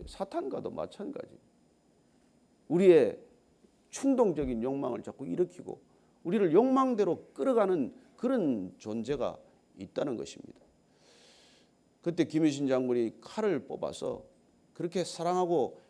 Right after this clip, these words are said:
애지중지하고 목숨처럼 여긴 말이지만은 그 말을 단칼에 목을 잘라버리는,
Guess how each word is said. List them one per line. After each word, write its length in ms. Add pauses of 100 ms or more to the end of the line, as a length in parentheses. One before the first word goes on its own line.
(140)
애지중지하고 720
목숨처럼 640
여긴 240
말이지만은 640 (300)
그 80
말을 420
단칼에 640 (280)
목을 280
잘라버리는, 680